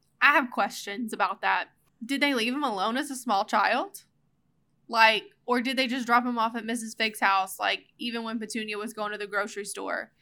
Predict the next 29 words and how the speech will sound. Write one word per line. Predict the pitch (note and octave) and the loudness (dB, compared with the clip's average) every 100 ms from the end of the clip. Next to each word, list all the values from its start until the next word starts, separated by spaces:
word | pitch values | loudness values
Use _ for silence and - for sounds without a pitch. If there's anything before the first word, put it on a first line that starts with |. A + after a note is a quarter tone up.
| - - | -20 -10
Like, | A#3 A3+ | -8 -4
what | A3+ C#4 | -2 0
did | C4+ | 2
they | C#4 | 2
do | C4+ | 0
with | C4 C#4+ | -2 -2
Harry | A#3+ B3 A#3+ | 2 4 4
when | B3 C#4 | 2 0
he | A#3 C4+ | 2 0
was, | C#4+ B3+ | 0 2
like, | C#4 A#3+ | 2 0
a | A#3+ | 0
toddler? | B3+ G#3+ C4+ G3 F3+ F#3+ - - - | 0 2 2 0 -6 -6 -12 -10 -2
I | B3 | 0
feel | B3+ | 2
like | B3 A#3+ | 0 0
that's | A3+ | -4
an | A3+ | -6
over-exaggeration | - A3 A3+ G#3+ G#3+ G#3+ - F#4+ - A#3+ C4+ C#4+ D#4 - _ - - - | -6 -4 -4 -2 0 0 -2 -4 -4 -2 -4 -4 -8 -18 _ -20 -20 -10
a | A#3+ | -8
little | A#3 C4 C4+ | -4 -4 -4
bit | C#4+ E4 C4+ _ _ - | -2 -2 -4 _ _ 0
as | A3+ - | 0 0
far | G#3 G3+ G#3 | 2 4 2
as, | G3+ | -2
like, | G3+ G3+ | -4 0
writing | G3+ G3 G#3+ A3 | 2 2 0 -2
goes. | A#3+ B3+ C4 A#3+ | -4 -4 -8 -4
I | - | -6